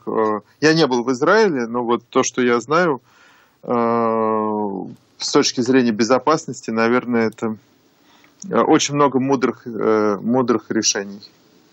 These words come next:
Во всяком случае, девушки на пляже с,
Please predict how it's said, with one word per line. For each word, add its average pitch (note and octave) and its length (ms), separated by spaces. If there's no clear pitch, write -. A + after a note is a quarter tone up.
Во C#3+ 100
всяком E3+ 260
случае, D3+ 720
девушки D3 460
на C3 160
пляже B2 500
с, - 160